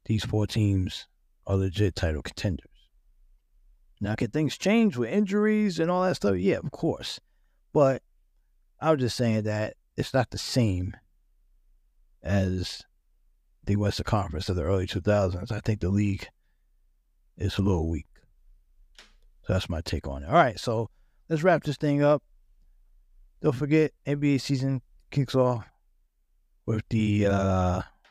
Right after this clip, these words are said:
La-, Lakers Nuggets tonight. Nuggets, uh, Tuesday night. La-, Nuggets are gonna have their ring ceremony.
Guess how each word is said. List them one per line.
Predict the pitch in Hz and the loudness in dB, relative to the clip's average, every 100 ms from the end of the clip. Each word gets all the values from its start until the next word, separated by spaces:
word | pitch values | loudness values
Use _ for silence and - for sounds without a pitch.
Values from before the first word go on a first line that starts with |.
| _ | _
La-, | - 120 120 _ _ | 0 2 2 _ _
Lakers | 85 131 131 135 | -2 0 0 0
Nuggets | 139 143 139 127 - - - - | 2 4 4 0 -4 -14 -16 -10
tonight. | - 120 131 131 90 | -2 0 2 0 -2
Nuggets, | 101 117 113 120 - | 0 0 -2 -6 -8
uh, | - 107 104 - | -2 0 -2 -2
Tuesday | 147 139 139 | 0 2 2
night. | 123 131 135 - _ _ | 2 0 -2 -6 _ _
La-, | 117 107 | -4 -2
Nuggets | 110 113 - | -2 -2 -2
are | |
gonna | 120 | -2
have | 117 113 | -2 -2
their | 104 101 | -4 0
ring | 123 123 | 0 0
ceremony. | - 123 120 120 120 123 120 | 2 2 4 2 2 2 0